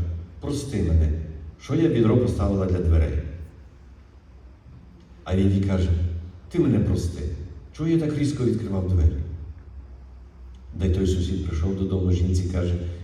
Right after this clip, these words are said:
«Нічого не пойму. Ми з тобою оба праві і сваримося. Вони оба винуваті і не сваряться».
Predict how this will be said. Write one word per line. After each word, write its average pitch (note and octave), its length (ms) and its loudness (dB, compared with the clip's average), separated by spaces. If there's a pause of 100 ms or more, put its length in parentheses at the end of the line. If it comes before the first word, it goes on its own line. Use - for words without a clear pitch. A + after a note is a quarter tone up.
(120)
«Нічого G#2+ 340 2
не G3 120 4
пойму. - 340 0 (1400)
Ми C3 120 4
з - 80 4
тобою C3 440 2
оба B2+ 220 2
праві A2+ 520 0
і G#2+ 40 -2
сваримося. B2 680 -4 (420)
Вони C3+ 200 4
оба B2+ 260 6
винуваті A2+ 580 2
і G2 40 -2
не G#2+ 140 -2
сваряться». - 560 -8